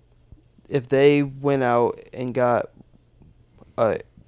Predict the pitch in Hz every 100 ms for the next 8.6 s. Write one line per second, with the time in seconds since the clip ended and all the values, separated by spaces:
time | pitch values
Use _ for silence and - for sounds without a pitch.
0 | - - 127 127 131 143 143 139 131 135
1 | 131 120 120 131 131 131 123 123 - 123
2 | 117 110 - _ - - 123 127 117 127
3 | 131 131 123 127 117 - 123 113 110 -
4 | 156 156 156 147 139 - 156 143 143 135
5 | 123 - - 143 131 123 123 117 110 123
6 | _ _ _ - 147 143 143 143 139 120
7 | 117 123 110 139 135 127 123 107 120 139
8 | 143 131 117 110 110